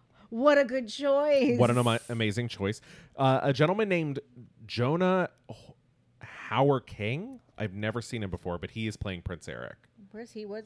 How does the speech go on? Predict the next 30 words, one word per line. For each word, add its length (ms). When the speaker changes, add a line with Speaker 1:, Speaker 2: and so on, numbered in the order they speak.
Speaker 1:
is 120
he 100
from, 160
like, 180
Broadway? 460
Speaker 2:
He 360
is 880
potentially, 720
let's 220
look 140
up 60
his 100
I 140
M 120
D 60
B. 100
Speaker 1:
From 100
the 100
Disney 220
Channel, 280
Speaker 2:
He 60
was, 220
Speaker 1:
maybe? 260
Speaker 2:
he 140
played 320
Laurie 380
Lawrence 720
in 200
Little 260
Women, 460